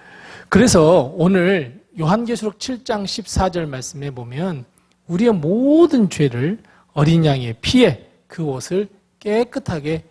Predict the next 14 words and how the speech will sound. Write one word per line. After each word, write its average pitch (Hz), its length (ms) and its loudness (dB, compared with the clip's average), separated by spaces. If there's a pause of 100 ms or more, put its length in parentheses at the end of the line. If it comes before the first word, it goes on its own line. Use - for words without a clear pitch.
씻었다 202 960 -2
이야기합니다. 131 760 -4 (500)
그런데요, 147 600 2 (360)
그 156 180 -4
앞에 156 380 -2
말이 123 240 -4
중요합니다. 104 800 -8 (500)
그 - 160 2
앞에 160 180 0
어떤 180 240 -2
말이 139 220 -2
있습니까? 156 580 -4 (420)
"이는 127 440 4 (420)
큰 254 520 2